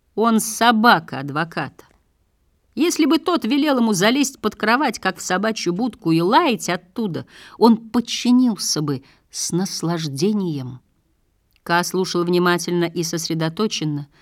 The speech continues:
словно ему поручили точно воспринять и запомнить всё, что тут говорилось,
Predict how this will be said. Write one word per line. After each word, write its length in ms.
словно 360
ему 160
поручили 640
точно 520
воспринять 640
и 40
запомнить 520
всё, 320
что 200
тут 180
говорилось, 680